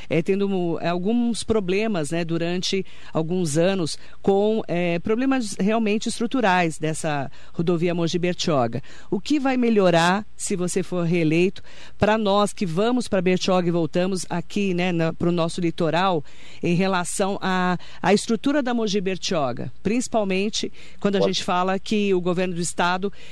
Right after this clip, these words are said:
Speaker 1: eh, precisa cuidar no dia a dia dessa rodovia?
Speaker 2: Olha, nós estamos cuidando, eu acabei de liberar a contratação de um recap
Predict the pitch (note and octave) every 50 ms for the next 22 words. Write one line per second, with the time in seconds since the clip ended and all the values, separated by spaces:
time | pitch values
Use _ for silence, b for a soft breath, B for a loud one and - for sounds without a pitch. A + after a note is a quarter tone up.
0 | B - - F3+ - - G3 - - G#3+ F3+ G#3 G3 F#3 C3+ - - A#3 G#3+ F3
1 | G#3 G#3+ A3+ A#3 A3 F#3+ D#3 E3 F3+ F3 E3+ D3+ D#3+ E3 D#3 D#3+ D#3+ D#3+ - E3+
2 | D#3 F3 D#3+ E3 D#3 C#3+ C3+ B2 G2+ G2+ - - - - - - - - - -
3 | - - - - - - - - - - - - - - - - - - - -
4 | - - - - - - - G#2 G2+ F2+ F2+ F#2 G2 - - A#2+ A#2+ B2 A#2 -
5 | B2+ G#2+ F2+ A2+ A#2+ B2+ A#2+ G#2 G#2+ G#2 G#2+ G#2+ G#2+ - - G#2 F#2+ G#2 B2+ C3+
6 | C3+ - - A#2+ A2+ A2 - G#2 F#2+ F2+ F#2+ F#2+ F#2+ - G2 F#2+ F#2 F#2 F#2+ -
7 | - E2+ - - - G2+ G#2+ G#2 A#2 A#2+ A2 A#2+ A#2+ G#2+ - - G#2+ A2+ A#2+ A2+
8 | - - -